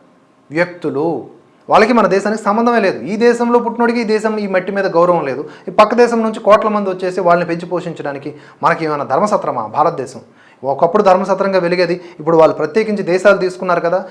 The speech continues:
దేశాలు తీసుకుని వాళ్ళ, వాళ్ళ బతుకులు బతుకుతున్నారు కదా, ఇంకా ప్రత్యేకించి వాళ్ళ మత రాజ్యాలు స్థాపించుకున్నారు కదా, మళ్ళీ మన దేశంలోకి వచ్చి చొరబడడం ఏంటి? చొరబడి డజన్ల కొద్ది పిల్లల్ని కండం ఏంటి? మళ్ళీ వాళ్ళకు ఇష్టం వచ్చినట్లుగా మళ్ళీ వాళ్ళకి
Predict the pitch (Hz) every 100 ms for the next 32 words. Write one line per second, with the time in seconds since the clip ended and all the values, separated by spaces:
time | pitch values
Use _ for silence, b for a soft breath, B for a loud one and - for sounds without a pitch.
0 | B - 190 214 208 202 - 202 185 185
1 | 180 160 175 208 170 190 202 202 185 180
2 | 190 190 B 175 180 175 180 233 226 220
3 | 190 165 208 208 214 226 214 208 196 196
4 | - 190 185 185 190 190 B 175 240 240
5 | 226 233 240 233 220 214 214 190 185 190
6 | 185 170 165 156 - _ _ _ _ _
7 | _ _ _ _ b _ 208 226 233 220
8 | 202 233 220 220 202 208 202 202 190 185
9 | 185 175 160 160 160 B 180 214 214 214
10 | 220 220 208 208 B 185 - 226 214 214
11 | 214 214 202 190 185 175 165